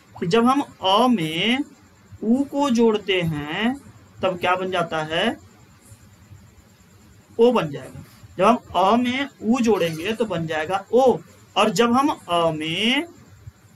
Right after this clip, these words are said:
फिर से ओ को जोड़ देंगे तो बन जाएगा औ।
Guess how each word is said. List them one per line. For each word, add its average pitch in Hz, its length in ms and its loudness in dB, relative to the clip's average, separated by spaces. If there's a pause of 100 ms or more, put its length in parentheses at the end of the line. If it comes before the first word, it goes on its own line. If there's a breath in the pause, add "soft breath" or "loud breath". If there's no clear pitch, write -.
(100)
फिर 185 220 0
से 277 260 -2
ओ 247 260 2
को 254 240 2
जोड़ 220 260 2
देंगे 175 720 -2 (680)
तो 233 120 4
बन 160 260 -2
जाएगा 151 340 -6 (180)
औ। 156 180 -6